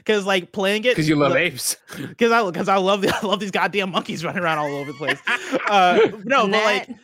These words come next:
Speaker 1: the,
Speaker 3: the little
Speaker 1: uh,
Speaker 3: underwater thing is cute. You get, like,
Speaker 1: uh,
Speaker 3: a
Speaker 1: what
Speaker 3: little, like, device.
Speaker 1: But also, like, the entire art style is cute, and, like, the characters are fucking adorable, and, like, the art, like, the colors pop so much. And
Speaker 3: If it was,
Speaker 1: I
Speaker 3: like, a two-hour game,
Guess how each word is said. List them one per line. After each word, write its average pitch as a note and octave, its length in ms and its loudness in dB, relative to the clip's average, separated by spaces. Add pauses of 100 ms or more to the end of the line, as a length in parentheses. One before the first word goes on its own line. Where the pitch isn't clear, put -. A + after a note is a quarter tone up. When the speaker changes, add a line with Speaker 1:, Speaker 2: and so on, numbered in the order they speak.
(260)
Speaker 1:
the, A3 160 0
Speaker 3:
the - 0 -
little D4+ 200 -4
Speaker 1:
uh, D4+ 40 0
Speaker 3:
underwater C4 480 -2
thing A#3 180 -4
is G3 200 -6
cute. F#3 440 -4 (140)
You G3+ 60 -10
get, G#3 100 -2
like, G#3 120 -2
Speaker 1:
uh, G#3 40 2
Speaker 3:
a - 20 4
Speaker 1:
what B3+ 100 0
Speaker 3:
little, G#3 200 0
like, F#3 260 -6
device. F#3 720 -4
Speaker 1:
But C#4 100 2
also, D#4 240 2
like, B3+ 160 2
the A#3+ 120 -6
entire A3 500 0
art A3 180 0
style B2+ 300 -4
is B2+ 160 -8
cute, B2+ 340 -8
and, F3 200 -2
like, E3+ 200 -2
the D3 100 -10
characters G#3+ 640 -2
are F3+ 80 -10
fucking G3 260 -6
adorable, F#3 680 -2
and, D#3+ 200 -6
like, D3+ 200 -6
the - 160 -14
art, F#3 200 -2
like, F3 200 -2
the F3 80 -6
colors F3+ 440 -4
pop - 320 -4
so D#3 220 -8
much. C3 300 -10 (320)
And - 200 2
Speaker 3:
If G4+ 60 -2
it G4 60 -6
was, - 180 0
Speaker 1:
I E4+ 80 -6
Speaker 3:
like, D#4+ 80 -4
a - 80 -10
two-hour C#4 460 -4
game, A3+ 560 -4